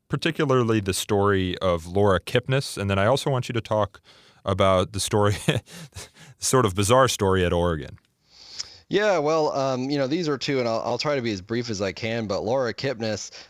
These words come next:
Speaker 2: uh, made the mistake of writing a, uh, an op-ed or a column for the Chronicle of Higher Education,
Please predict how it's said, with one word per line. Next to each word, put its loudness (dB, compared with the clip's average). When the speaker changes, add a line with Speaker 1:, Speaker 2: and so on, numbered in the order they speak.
Speaker 2:
uh, -4
made -4
the -4
mistake -4
of -2
writing -2
a, -2
uh, -4
an -6
op-ed -4
or -4
a -6
column -2
for -4
the -6
Chronicle -4
of -6
Higher -2
Education, -6